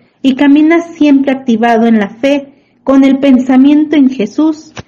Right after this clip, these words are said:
y honrando al Padre, deseando fervientemente al Espíritu Santo,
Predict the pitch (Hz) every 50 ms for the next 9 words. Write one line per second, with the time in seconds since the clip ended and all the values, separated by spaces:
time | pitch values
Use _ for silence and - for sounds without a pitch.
0 | - - - _ - 254 269 277 277 262 262 254 - 294 302 311 302 294 285 320
1 | 320 330 320 - - - 226 233 240 233 - - 285 302 320 311 294 226 185 180
2 | - - _ _ _ _ _ _ _ _ - 226 285 311 262 269 - 311 330 359
3 | 370 381 415 392 392 - - 294 277 277 240 240 269 311 359 381 415 392 - 370
4 | 320 254 233 233 254 254 254 254 254 - - 240 269 277 - _ _ _ _ -
5 | 247 269 285 302 269 - - - _ - 302 311 330 339 339 - 285 - - -
6 | - - 262 277 294 302 311 285 294 - - 196 165 - -